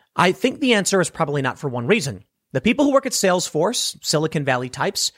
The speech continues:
probably believe the exact same lies. The only reason they're going after Veritas is because they believe Veritas is lying. I, I, I consider myself to be fairly moderate and centrist.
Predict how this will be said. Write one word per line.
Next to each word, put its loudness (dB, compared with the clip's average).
probably 0
believe 0
the 0
exact 0
same -4
lies. 0
The -6
only 2
reason -2
they're 2
going 0
after -2
Veritas 0
is -2
because 0
they 0
believe 0
Veritas 0
is -6
lying. -2
I, 4
I, 4
I 4
consider -2
myself 0
to -8
be -2
fairly -2
moderate -2
and -18
centrist. -8